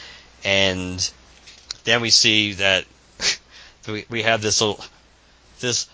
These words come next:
this baby, essentially, this baby golden giant called Quing, who has all these toys, and he's, and he's just, basically, he, he's not the best kid in the world since he just likes playing with his toys until he breaks them.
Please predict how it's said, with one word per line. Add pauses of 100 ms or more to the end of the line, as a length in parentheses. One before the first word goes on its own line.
(120)
this
baby,
essentially,
this
baby
golden
giant
called
Quing,
who
has
all
these
toys,
and (200)
he's, (520)
and
he's
just, (520)
basically, (100)
he, (460)
he's
not
the
best
kid
in
the
world
since
he
just
likes
playing
with
his
toys
until
he
breaks
them.